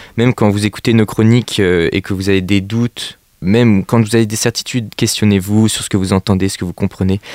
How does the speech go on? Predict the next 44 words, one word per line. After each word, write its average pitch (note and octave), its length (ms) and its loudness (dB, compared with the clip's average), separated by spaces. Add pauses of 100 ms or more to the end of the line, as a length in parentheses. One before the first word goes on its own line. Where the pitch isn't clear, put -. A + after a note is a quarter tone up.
(220)
Renseignez-vous, A2 760 2
c'est - 180 -4
vraiment, G2+ 480 2 (200)
pour A2+ 200 2
moi, A2+ 380 4 (120)
euh, D#2+ 140 2
la A2+ 160 4
chose G#2+ 280 0
essentielle, A2 520 2
la G2+ 80 2
chose A2 300 -2
fondamentale A2 1000 2 (160)
que, A2 400 2 (340)
euh, B1 520 -2
vous F#2+ 160 -6
devez F#2 300 2
faire, G2 440 -2
euh, E2+ 280 0
tout - 160 -6
au - 20 0
long G2 140 2
de, E2+ 300 0 (480)
de A2 120 0
votre G#2 180 2
vie. C#3+ 220 2
Et G#2+ 80 4
nous-mêmes, A#2+ 320 4
autour G#2+ 180 0
de F#2+ 60 2
notre G2 180 2
table, A#2+ 220 2
on F#2+ 40 4
n'est F#2 100 4
pas G2+ 180 0
irréprochable G2 580 -2
à F2 60 0
ce - 80 -6
sujet, A#2 400 2
on G2 100 4
y F#2 80 2
travaille F#2 320 -2
tous - 140 -6
les F#2+ 140 2
jours, B2 320 -2